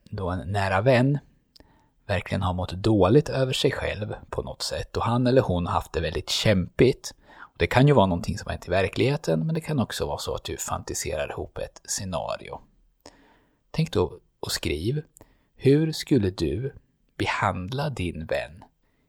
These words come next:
i den situationen? Skriv ner vad du skulle ha gjort, vad du skulle ha sagt och hur du skulle pratat med din vän. Vilken ton hade du använt,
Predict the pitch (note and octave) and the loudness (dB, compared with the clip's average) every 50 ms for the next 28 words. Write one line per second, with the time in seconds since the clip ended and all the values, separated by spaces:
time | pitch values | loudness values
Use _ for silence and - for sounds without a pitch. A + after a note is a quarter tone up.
0 | _ _ _ - - D#2 D2 C#2+ - - - - - - - - - - - D#2 | _ _ _ -10 -8 -8 -6 -6 -8 -8 -10 -12 -8 -2 0 0 0 0 -2 -6
1 | D2+ - - - _ _ _ _ _ _ _ _ _ _ _ _ _ _ _ _ | -8 -14 -20 -20 _ _ _ _ _ _ _ _ _ _ _ _ _ _ _ _
2 | _ _ _ _ _ _ - - - - F#2+ F2+ F#2+ F#2+ G#2 B2 C3 C#3+ D3+ D#3 | _ _ _ _ _ _ -18 -14 -6 -4 -4 -4 -2 0 2 2 2 2 0 -4
3 | - _ - _ - B2 F2 E2 - - - - - E2+ F2 F#2+ G2+ G2 C#3 F#3+ | -10 _ -20 _ -10 -8 -8 -8 -8 -10 -6 -6 -4 -4 -4 -4 2 2 2 2
4 | - - _ _ - - - - _ _ _ _ _ _ _ _ _ _ _ _ | 2 -2 _ _ -10 -10 -10 -12 _ _ _ _ _ _ _ _ _ _ _ _
5 | _ _ - - - F2+ E2+ - - - - - - - - - F2+ F#2 - - | _ _ -20 -6 -6 -6 -6 -6 -4 -4 -4 -2 -2 -2 0 0 0 -2 -2 -4
6 | _ - - - _ - - - - _ _ _ _ _ _ _ _ _ _ _ | _ -16 -18 -14 _ -14 -14 -14 -16 _ _ _ _ _ _ _ _ _ _ _
7 | _ - D3 B2+ - - - G#2 G#2+ G#2 G2+ G#2 G#2 F2+ F#2 A2+ - A2 G#2+ - | _ 2 2 2 2 0 0 0 0 0 -2 -4 -6 -8 -8 -6 -6 -6 -6 -6
8 | - - A2 G#2+ - - - F#2+ E2+ D#2+ D2+ - - - - - - - E2+ D#2+ | -6 -6 -8 -4 -2 0 0 0 -2 -4 -6 -8 -8 -10 -10 -10 -10 -14 -12 -10
9 | D#2 E2+ D#2+ C#2+ - - - - E2 D2+ - - - - C3 - - A#2+ A2+ - | -10 -12 -10 -10 -8 -10 -10 -10 -14 -18 -20 -20 -12 -12 -6 -4 -4 -4 -2 -2
10 | - - G2+ G#2+ A2+ G#2+ G2+ G2 - - G2 F2+ G2 F2 F2 - - - G#2 E2 | 0 0 0 -2 -2 -4 -6 -6 -6 -8 -8 -8 -8 -8 -10 -10 -10 -12 -14 -14
11 | D2+ - - - - - - - | -14 -18 -18 -18 -16 -16 -18 -18